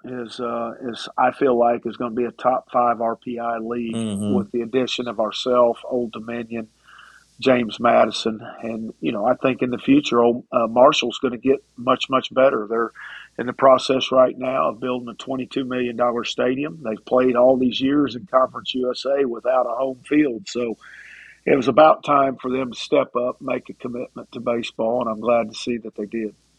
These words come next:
Speaker 2: Absolutely, man, for sure. And I, I'm, I'm excited about those games as well. Um, his next question is, "I've heard you talk about how important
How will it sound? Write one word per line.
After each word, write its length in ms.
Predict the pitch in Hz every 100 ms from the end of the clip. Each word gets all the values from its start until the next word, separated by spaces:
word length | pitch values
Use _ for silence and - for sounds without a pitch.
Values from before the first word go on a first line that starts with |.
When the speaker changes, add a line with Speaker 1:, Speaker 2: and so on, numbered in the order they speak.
| _ _ _ _ _ _ _ _ -
Speaker 2:
Absolutely, 720 | 123 123 104 101 117 - 95
man, 220 | 95 101
for 160 | 104 101
sure. 360 | - 113 104
And 360 | 95 107 113 - 117
I, 80 |
I'm, 120 | 117 117 - - - -
I'm 160 | 120 117
excited 360 | - 110 110
about 200 | 107 95
those 200 | 107 101
games 300 | 107 107 98
as 140 | 92 -
well. 400 | 104 98 90 - - - _
Um, 260 | 120 110 110
his 160 | 123
next 240 | 139 180 -
question 500 | 131 117 - 110 110
is, 320 | 110 110 - 117
"I've 100 | 113
heard 260 | 151 185
you 80 | 170
talk 320 | 156 139 131
about 340 | 117 117 117 -
how 260 | 113 127
important 680 | 127 123 120 110 101 104 101